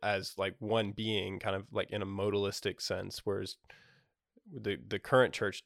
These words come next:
denies, um, that God is one being. Um, but anyway, this, another tangent. <laughs> But all that to say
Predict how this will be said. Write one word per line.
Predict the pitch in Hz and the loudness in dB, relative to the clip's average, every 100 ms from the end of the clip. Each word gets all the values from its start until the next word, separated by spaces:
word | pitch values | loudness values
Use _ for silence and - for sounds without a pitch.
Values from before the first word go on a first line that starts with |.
| 107 | -8
denies, | 113 101 95 101 98 95 | -2 0 2 2 2 2
um, | 95 98 98 101 _ _ _ 127 | 0 0 -4 -10 _ _ _ -6
that | - 95 | 0 2
God | 104 95 95 | 2 2 2
is | 98 - | -4 -4
one | 95 92 | -4 -2
being. | 104 104 92 98 117 - - - - - | -2 -2 -2 -4 -12 -18 -20 -20 -10 -4
Um, | 95 95 95 98 - - - - _ | 0 0 -2 -6 -14 -20 -20 -20 _
but | - 110 104 - - - - - _ _ _ | 6 8 6 0 -20 -20 -20 -20 _ _ _
anyway, | 147 151 113 95 98 - - | 6 8 8 6 2 -4 -16
this, | 147 - - | -8 -8 -6
another | 110 107 98 | -2 0 0
tangent. | - 98 95 107 - | 0 -2 -2 -8 -12
<laughs> | - - - - - - - - - - _ | -20 -18 -10 -6 -4 -4 -6 -8 -18 -20 _
But | 127 113 - | 10 10 12
all | 143 | 12
that | 165 143 | 12 12
to | 131 | 6
say | - 127 123 113 110 | 10 12 12 12 8